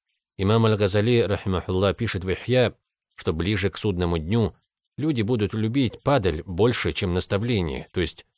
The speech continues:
люди будут ненавидеть наставление. Аллах в Коране говорит, что пророки наставляли свои народы, но те не внимали наставлениям, и пророки говорили им: «Вы не любите наставление».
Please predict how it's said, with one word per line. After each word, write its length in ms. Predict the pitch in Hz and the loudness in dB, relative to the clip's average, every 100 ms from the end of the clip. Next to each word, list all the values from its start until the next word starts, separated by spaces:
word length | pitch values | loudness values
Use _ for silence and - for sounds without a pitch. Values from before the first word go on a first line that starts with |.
| _ | _
люди 280 | 131 151 98 | 0 0 0
будут 320 | 110 101 92 | 0 -2 0
ненавидеть 500 | 113 143 117 82 - | 2 2 0 -4 -4
наставление. 720 | 90 - 87 80 69 58 - _ _ _ _ _ _ _ | -4 -2 -2 -4 -6 -10 -12 _ _ _ _ _ _ _
Аллах 300 | 90 85 92 | 0 2 2
в 60 | - | 0
Коране 320 | 95 90 87 | 2 2 2
говорит, 420 | 87 87 95 101 | 0 0 0 -2
что 360 | - - 82 69 _ _ _ | -4 -2 -2 -2 _ _ _
пророки 680 | - 87 85 131 120 113 107 | -4 0 2 2 0 -2 -2
наставляли 580 | 107 101 110 104 139 120 | -2 0 0 0 0 0
свои 360 | - 110 107 107 | 0 0 2 2
народы, 600 | 110 123 107 85 69 - _ _ _ _ _ - | 2 2 0 0 -4 -10 _ _ _ _ _ -2
но 120 | 90 | -2
те 200 | - 101 | 0 2
не 140 | 104 | 2
внимали 380 | 101 117 151 135 | 2 2 4 2
наставлениям, 800 | 113 104 110 92 98 90 82 71 - _ _ _ - | 2 2 0 0 0 2 0 -4 -12 _ _ _ -4
и 40 | |
пророки 420 | 110 113 156 - | 0 2 2 0
говорили 480 | 95 90 92 113 95 | 2 2 2 2 2
им: 260 | 85 76 - _ _ _ | 0 -2 -6 _ _ _
«Вы 180 | 92 131 | -2 2
не 140 | 139 | 2
любите 380 | 135 110 90 95 | 2 0 -2 -2
наставление». 800 | 85 - 87 85 78 69 60 | -2 -2 -2 -2 -2 -4 -8